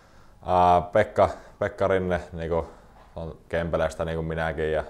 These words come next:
täällä pelannut, niin aika, aika hyvä ura on tehnyt, niin se on niinku suomalaista ja ehkä ulkomaalaista sitten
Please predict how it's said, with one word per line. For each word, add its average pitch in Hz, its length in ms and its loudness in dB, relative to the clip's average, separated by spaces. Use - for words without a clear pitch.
täällä 76 260 -2
pelannut, 73 440 -6
niin 71 140 -12
aika, 87 300 2
aika 82 200 -2
hyvä 85 180 2
ura 82 220 0
on 80 80 -6
tehnyt, 80 300 -4
niin 78 140 -8
se 80 60 -8
on 76 120 -8
niinku 76 240 -8
suomalaista 78 680 -4
ja 76 180 -2
ehkä 78 340 -4
ulkomaalaista 80 560 -2
sitten - 220 -8